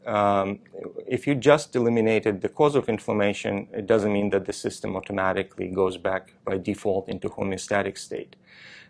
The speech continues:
There is another phase, uh, between inflammation and homeostatic state that's called resolution that needs to be actively engaged. This is analogous to a situation if you have, for example, a broken pipe and there's flooding in the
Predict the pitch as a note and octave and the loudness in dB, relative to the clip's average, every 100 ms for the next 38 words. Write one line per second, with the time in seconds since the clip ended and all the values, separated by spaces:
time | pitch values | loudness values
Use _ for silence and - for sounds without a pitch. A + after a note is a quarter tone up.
0 | - B2 B2+ A#2+ C#3 D#3+ C#3 - - C3+ | 2 6 8 8 8 8 6 4 4 4
1 | A2 G#2 - - - A2+ G#2+ F#2+ F2+ - | 4 -2 -10 -14 -6 -2 0 0 -4 -6
2 | A#2 C3 G#2+ - G2+ G2 F#2+ G#2+ G2 - | -2 0 -2 -2 -2 -2 -2 -6 -6 -4
3 | G#2+ G2+ - A2+ A2 A2+ - A2 G2 F#2+ | -4 -4 -2 -2 0 -4 -6 -6 -6 -6
4 | G2 - - G2+ G2 G#2+ G2 G#2 A#2 C3 | -10 -12 -4 -4 -2 -2 0 2 2 0
5 | - F#2+ F#2+ F2+ G#2+ A2 - G2+ F2+ F#2+ | -4 -8 -4 -4 -4 -6 -6 -6 -4 -6
6 | F#2 _ - - A2 - G#2 F#2 F#2+ - | -8 _ -14 -4 -4 -4 -6 -4 -4 -4
7 | F#2+ F#2 F#2 - - - _ _ - - | -2 0 0 -4 -20 -20 _ _ -20 -20
8 | - - F3 D#3 - - C3 C3 B2 A2 | -6 -2 4 4 4 0 4 8 8 8
9 | A2+ - A2+ G#2 - - A2+ A#2 - G#2 | 4 2 0 0 -2 -4 0 0 0 -2
10 | G2 G#2+ F#2+ G#2 G2 G2 - G2+ F#2+ G2 | -2 -4 -2 2 2 0 -2 -2 2 0
11 | F#2 - G2 G#2 G#2 F#2+ G#2+ - G2+ F#2+ | 0 -2 -2 -2 -4 0 0 0 -4 -4
12 | G2+ G2 F#2+ F#2+ F#2 F#2+ - G#2+ G2 G2 | -2 -2 -2 -4 -2 -4 0 4 4 2
13 | G2 | -2